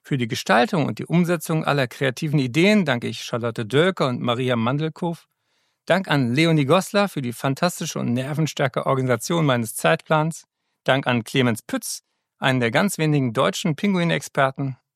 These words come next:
Dazu ein Dank an Antje Boetius und Ricarda Winkelmann für ihre Forschungsarbeiten darüber,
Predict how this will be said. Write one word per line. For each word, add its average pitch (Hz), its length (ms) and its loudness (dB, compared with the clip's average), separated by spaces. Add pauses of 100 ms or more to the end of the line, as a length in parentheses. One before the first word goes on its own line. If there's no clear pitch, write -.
(500)
Dazu 135 240 0
ein 180 140 4
Dank 180 240 2
an 151 240 -2
Antje 151 260 0
Boetius 170 640 -2
und 123 240 -6
Ricarda 123 460 2
Winkelmann 156 480 0
für - 120 -12
ihre 117 120 -6
Forschungsarbeiten 143 1000 0
darüber, 135 460 0